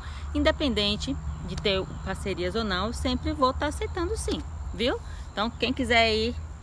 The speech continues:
fazer parceria com a gente lá em Riachão, se tiver alguém assistindo aí, estamos aí. Sempre vamos aceitar sim. É, a Nayara, Nayara Paula perguntou, "A maior conquista até agora?"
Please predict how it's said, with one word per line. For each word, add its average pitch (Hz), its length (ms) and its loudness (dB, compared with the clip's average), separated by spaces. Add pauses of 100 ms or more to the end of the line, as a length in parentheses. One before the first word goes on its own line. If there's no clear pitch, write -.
(100)
fazer 202 220 0
parceria 202 380 0
com 202 80 2
a 196 40 6
gente 190 240 -2
lá 190 120 2
em - 20 -2
Riachão, 185 400 -2
se 185 80 -8
tiver 180 160 -2
alguém 170 180 -2
assistindo 185 420 -4
aí, 190 260 -2 (320)
estamos 220 340 -2
aí. 302 260 2 (220)
Sempre 190 380 -4
vamos 214 200 -2
aceitar 233 440 -4
sim. - 180 -8 (420)
É, 180 280 4
a 190 120 6
Nayara, 196 640 6
Nayara 202 460 4
Paula 160 440 4
perguntou, 185 540 -6 (180)
"A 208 120 6
maior 226 260 6
conquista 233 480 0
até 233 220 4
agora?" 156 400 2